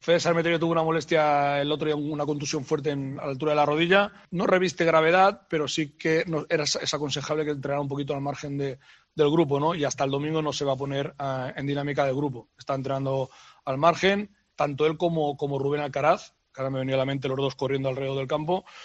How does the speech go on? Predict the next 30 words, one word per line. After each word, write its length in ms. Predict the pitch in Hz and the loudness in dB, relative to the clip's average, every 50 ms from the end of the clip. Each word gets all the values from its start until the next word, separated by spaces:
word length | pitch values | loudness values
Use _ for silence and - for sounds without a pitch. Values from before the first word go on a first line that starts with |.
| - - - _ | -20 -20 -20 _
que 140 | - - 151 | 0 0 2
también 360 | 139 143 139 147 151 151 151 | 2 2 2 2 0 0 0
lleva 260 | 143 151 151 151 147 147 | 2 2 4 6 6 4
arrastrando 420 | 147 143 - - 151 151 151 151 | 4 2 0 -2 -2 0 0 0
una 100 | 147 143 | 0 0
molestia 380 | 139 135 143 156 151 - - 143 | 0 0 0 0 0 0 0 0
en 40 | |
la 80 | 143 139 | 0 2
parte 220 | 135 147 143 139 | 2 0 0 0
de 60 | 143 135 | -2 -2
atrás 180 | 135 147 147 | -2 -2 -2
de 60 | 147 | 0
la 100 | 143 143 | 2 2
rodilla, 320 | 139 143 147 165 170 170 170 | 2 2 2 2 2 2 2
entonces 380 | 165 151 151 135 120 139 - | 0 0 -2 -4 -4 -6 -6
hemos 160 | 139 139 139 135 | -6 -6 -4 -4
decidido 440 | 139 135 - 139 139 147 151 151 | -6 -6 -4 -4 -4 -2 -2 -2
que 100 | 143 139 | -2 -4
el 60 | 131 123 | -6 -4
plan 180 | 127 139 135 139 | -2 -2 -2 -2
de 100 | 135 127 | -2 -4
choque 240 | - 139 135 143 | -4 -4 -4 -4
para 200 | 131 139 139 139 | -2 -2 -2 0
ellos 280 | 143 151 160 170 165 - - - - _ _ | 0 0 0 -2 -4 -6 -14 -20 -20 _ _
sea, 480 | - - - 151 151 156 170 - - _ _ _ - | -6 -4 0 2 4 4 4 2 0 _ _ _ -8
eh, 280 | 147 131 131 131 127 127 | -6 -4 -2 -2 -4 -2
desde 240 | 127 127 123 123 127 | -4 -4 -6 -4 -4
el 40 | 131 | -4
otro 220 | 135 131 139 139 | -4 -2 -2 -2
día, 340 | 139 151 165 180 185 - - | 0 2 2 2 0 0 -6